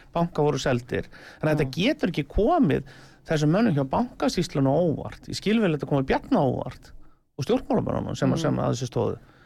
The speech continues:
Speaker 2: Já, en
Speaker 1: Þannig að
Speaker 2: veistu
Speaker 1: ég sé sökina nú aðallega hjá Bankasýslunni, ég er nú að segja alveg eins og er, svona
Speaker 2: Já.
Speaker 1: sem stjórnsýslufræðingur.
Speaker 2: En veistu það, nú er ég búin að, uh, svona vinna heimavinnuna og ég tala
Speaker 1: Já.
Speaker 2: við fulltrúa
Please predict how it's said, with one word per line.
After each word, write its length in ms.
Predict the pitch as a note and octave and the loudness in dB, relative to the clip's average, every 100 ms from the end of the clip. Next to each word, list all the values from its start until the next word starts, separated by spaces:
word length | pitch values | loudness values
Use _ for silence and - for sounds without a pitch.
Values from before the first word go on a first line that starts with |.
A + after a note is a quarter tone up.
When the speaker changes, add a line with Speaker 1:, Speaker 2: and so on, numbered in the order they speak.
| - - - | -20 -20 -8
Speaker 2:
Já, 380 | - D#3+ D3+ D#3 - | -2 2 2 2 2
en 100 | E3+ | 2
Speaker 1:
Þannig 140 | D3 | 2
að 0 | |
Speaker 2:
veistu 180 | D3 D#3 | 4 4
Speaker 1:
ég 140 | C4 | 4
sé 180 | C4 - | 2 0
sökina 600 | G3 - G3 A#3+ - G#3+ G3+ | -2 0 0 0 0 0 2
nú 100 | F3+ | 2
aðallega 400 | F3 G#3 A#3 A3+ | 2 2 2 0
hjá 200 | A#3 C4+ | 0 0
Bankasýslunni, 760 | A#3 C4 - D4+ C#4+ - C3 C3 | -2 -4 -4 -4 -4 -4 -2 0
ég 80 | F3+ | 2
er 40 | |
nú 80 | F#3 | 0
að 100 | D#3 | 0
segja 160 | F#3+ | 0
alveg 140 | G3+ G#3+ | 2 2
eins 100 | F#3+ | 2
og 60 | A3 | 0
er, 120 | D#3 | 0
svona 360 | - C#3 - | -4 -2 -2
Speaker 2:
Já. 60 | - | -2
Speaker 1:
sem 140 | C#3 | -4
stjórnsýslufræðingur. 800 | - F#3 G#3 C4+ C#4 B3 - - | 0 -2 -2 -6 -2 0 -2 -2
Speaker 2:
En 100 | E3 | -4
veistu 160 | F3 F3+ | -4 -2
það, 120 | E3 D3+ | -2 -2
nú 200 | F#3 F#3 | -2 0
er 40 | F3 | 0
ég 60 | E3+ | -2
búin 180 | F#3 E3 | -6 -4
að, 460 | D3+ - C3+ G#2 G2+ F2 F#2+ | -4 -4 -8 -8 -8 -8 -8
uh, 40 | - | -10
svona 320 | - F3 D#3+ | -8 -4 -4
vinna 240 | E3 E3+ D3+ | -4 -4 -2
heimavinnuna 640 | E3 D3+ C3 B2+ B2 A#2+ | -2 -4 -4 -4 -4 -6
og 60 | B2 | -6
ég 140 | A#2+ | -8
tala 260 | - C3+ B2+ | -6 -4 0
Speaker 1:
Já. 160 | C#3+ | 0
Speaker 2:
við 380 | D3 C#3 A#2+ B2 B2 - - - - | 0 -2 -4 -6 -10 -16 -20 -20 -10
fulltrúa 500 | D#3 C#3 - D#3 C#3 | -10 -10 -8 -4 -4